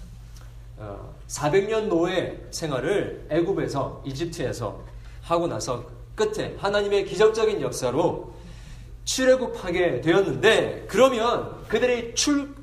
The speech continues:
탈출한, 어, 그 탈출하여서 나아가고 있는 그 땅은 약속에 하신 것처럼 적과 꿀이, 꿀이 흐르는 땅이어야 되지 않습니까?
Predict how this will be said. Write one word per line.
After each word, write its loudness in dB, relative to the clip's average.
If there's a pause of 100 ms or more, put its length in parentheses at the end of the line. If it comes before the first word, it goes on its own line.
(420)
탈출한, 4 (380)
어, -10
그 2
탈출하여서 2
나아가고 6
있는 2
그 2
땅은 0 (880)
약속에 2
하신 0
것처럼 0
적과 4
꿀이, 2
꿀이 0
흐르는 2
땅이어야 4
되지 0
않습니까? -2